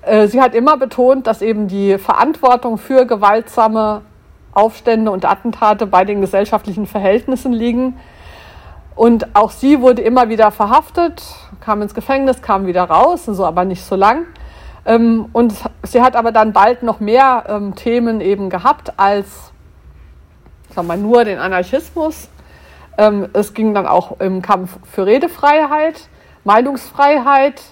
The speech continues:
Gedankenfreiheit, also in Zusammenhang mit den, mit den Märtyrern eben sozusagen, dass die Freiheit, Gedanken öffentlich zu äußern,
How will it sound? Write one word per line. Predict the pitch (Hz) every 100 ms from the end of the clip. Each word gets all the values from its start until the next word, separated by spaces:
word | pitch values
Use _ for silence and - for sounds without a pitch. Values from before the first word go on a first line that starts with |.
| _
Gedankenfreiheit, | 214 202 233 320 277 - 262 254 277
also | 208 202
in | 208
Zusammenhang | 196 208 196 214 202 196 202 196
mit | 185
den, | 175 170 175 - 185
mit | 190
den | 170 180 185
Märtyrern | 240 240 262 240 233
eben | 185 202 202
sozusagen, | - - 196
dass | 190
die | - 196
Freiheit, | - 190 202 202 185
Gedanken | - - 196 220 240 220 - _ -
öffentlich | 214 214 208 226 -
zu | - 208
äußern, | 190 208 226 208